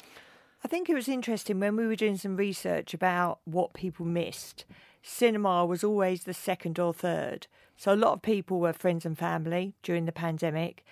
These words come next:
And then it was sort of eating out, restaurants, entertainment, and then cinema was always up there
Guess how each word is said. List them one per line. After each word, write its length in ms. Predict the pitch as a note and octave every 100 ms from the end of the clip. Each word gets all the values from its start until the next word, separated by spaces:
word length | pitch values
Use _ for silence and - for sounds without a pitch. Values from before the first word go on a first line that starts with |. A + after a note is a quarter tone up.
| - - -
And 180 | F#3 F#3+
then 200 | G#3+ G#3
it 60 |
was 120 | G3
sort 180 | G3+ E3
of 60 | F3+
eating 360 | - G3 - F#3
out, 280 | F#3 F#3 -
restaurants, 600 | F3+ - - F3 E3 -
entertainment, 840 | F3+ E3 - F3+ E3+ E3 E3 D#3 - - _ -
and 140 | F3
then 100 | F3
cinema 560 | - F3+ E3 D#3+ D3+ D3+
was 180 | - E3
always 300 | E3 D#3 D3+
up 140 | D#3 -
there 320 | D#3 D#3 D#3